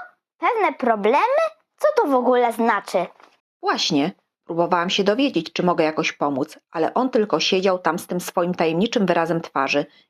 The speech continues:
Speaker 2: i powtarzał, że to skomplikowane.
Speaker 1: Może faktycznie ma jakieś problemy w domu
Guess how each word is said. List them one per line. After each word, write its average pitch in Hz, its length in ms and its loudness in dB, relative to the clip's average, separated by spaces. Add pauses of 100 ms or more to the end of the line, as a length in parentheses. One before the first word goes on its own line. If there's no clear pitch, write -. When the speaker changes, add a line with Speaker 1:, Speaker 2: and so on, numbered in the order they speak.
Speaker 2:
i 285 80 -14
powtarzał, 180 600 0 (220)
że 160 120 -4
to 165 120 -2
skomplikowane. 160 880 0 (320)
Speaker 1:
Może 254 360 0
faktycznie 302 640 0
ma 254 220 2
jakieś 233 360 0
problemy 208 560 0
w 190 60 -4
domu 175 360 0